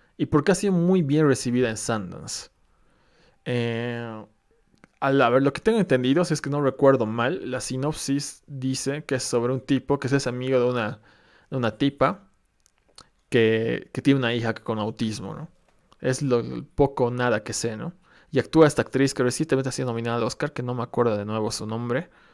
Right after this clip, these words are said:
que actúa en The Lost Daughter.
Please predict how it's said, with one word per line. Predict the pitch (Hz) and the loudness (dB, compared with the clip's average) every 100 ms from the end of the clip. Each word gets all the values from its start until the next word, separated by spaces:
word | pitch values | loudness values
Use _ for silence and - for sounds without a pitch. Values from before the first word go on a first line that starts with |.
| _ _ _ - | _ _ _ -10
que | |
actúa | 127 - 135 123 113 | -10 0 4 4 2
en | 104 101 110 - _ _ _ _ - | -4 -8 -14 -20 _ _ _ _ -4
The | 117 | 0
Lost | 120 120 | 2 2
Daughter. | 117 113 156 | 0 0 -2